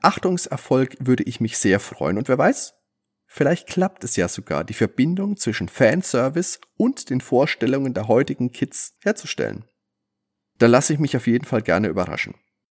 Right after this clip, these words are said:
Was sind denn eure Erwartungen? Was sind generell eure Erinnerungen an die Masters of the Universe?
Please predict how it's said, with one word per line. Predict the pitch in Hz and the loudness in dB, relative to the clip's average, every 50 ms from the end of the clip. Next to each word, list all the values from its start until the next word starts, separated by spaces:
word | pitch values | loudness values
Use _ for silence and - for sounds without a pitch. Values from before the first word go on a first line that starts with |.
| _ _ _ _ _ _ _ | _ _ _ _ _ _ _
Was | 127 139 - | 0 4 6
sind | 170 170 - | 6 6 6
denn | 180 185 - | 4 2 4
eure | - - 185 208 196 170 131 - | 4 6 6 6 8 6 4 4
Erwartungen? | - 87 - 69 62 52 - - - - - - - - - _ _ _ | 2 0 0 0 -2 -2 -2 -6 -10 -10 -10 -10 -12 -12 -14 _ _ _
Was | - 113 117 - | 2 4 4 6
sind | 143 135 135 | 4 2 4
generell | - 123 127 127 123 131 131 139 - | 4 4 4 4 4 4 2 2 2
eure | - 123 120 127 127 123 110 - | 6 8 8 8 8 8 6 6
Erinnerungen | 123 131 - - 190 202 214 185 143 110 98 95 85 73 73 82 113 - _ _ | 6 4 6 8 8 8 8 6 4 2 -2 -4 -4 -6 -8 -10 -12 -16 _ _
an | - 104 | -2 0
die | 101 95 | 0 2
Masters | 92 90 85 82 - 92 95 - | 2 4 2 2 2 0 -2 -2
of | 85 - - | -4 -4 -6
the | 104 92 - | -6 -4 -4
Universe? | 87 85 82 - - 50 - - - - | -4 -4 -4 -4 -6 -6 -6 -6 -10 -14